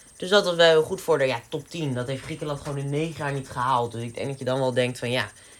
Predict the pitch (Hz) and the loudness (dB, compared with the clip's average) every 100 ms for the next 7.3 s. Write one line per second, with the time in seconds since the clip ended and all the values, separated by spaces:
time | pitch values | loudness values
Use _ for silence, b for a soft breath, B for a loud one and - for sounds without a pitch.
0 | B - 127 143 127 117 123 117 - 127 | B -6 -4 -2 -4 -4 -8 -10 -6 -6
1 | 117 98 92 98 90 104 - b b b | -4 -6 -10 -12 -12 -14 -18 b b b
2 | b b b 208 196 214 202 208 190 165 | b b b -4 2 4 4 2 -6 -6
3 | 180 202 190 185 175 - 147 147 143 151 | -2 4 6 8 6 4 2 4 4 2
4 | 147 147 131 127 123 160 190 - 170 165 | 2 -2 -4 -4 -4 -4 -4 -4 -2 -2
5 | 156 - _ 143 - 147 143 143 139 135 | -4 -10 _ -4 -4 -4 -4 -2 -4 -6
6 | - 196 175 147 143 151 156 139 - 135 | 0 2 4 2 0 2 2 2 0 -2
7 | 131 120 | 0 0